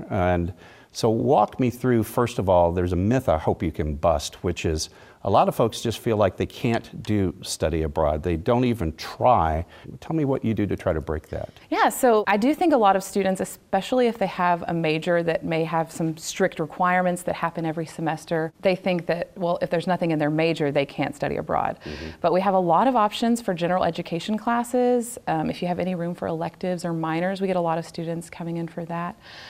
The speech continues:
Speaker 2: Um, we promote on campus. We go to the True Blue Tour, Customs.
Speaker 1: Mm-hmm.
Speaker 2: We try to get the word out to start early for students because that's when you have the most options available. And not only do we have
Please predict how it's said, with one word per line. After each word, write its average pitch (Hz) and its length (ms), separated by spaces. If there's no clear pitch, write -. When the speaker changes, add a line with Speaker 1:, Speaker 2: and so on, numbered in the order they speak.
Speaker 2:
Um, 185 420
we 226 160
promote 240 400
on 220 160
campus. 240 560
We 208 320
go 175 140
to 175 120
the 165 60
True 165 200
Blue 233 180
Tour, 233 260
Customs. 214 440
Speaker 1:
Mm-hmm. 202 80
Speaker 2:
We 196 60
try 214 280
to 294 80
get 302 140
the 262 80
word 220 240
out 240 400
to 185 160
start - 320
early 185 280
for 220 140
students 240 460
because 185 260
that's 170 220
when 180 100
you 180 80
have 170 180
the 175 60
most 175 240
options 165 400
available. 180 580
And 196 160
not 202 200
only 285 240
do 269 80
we 220 80
have 180 420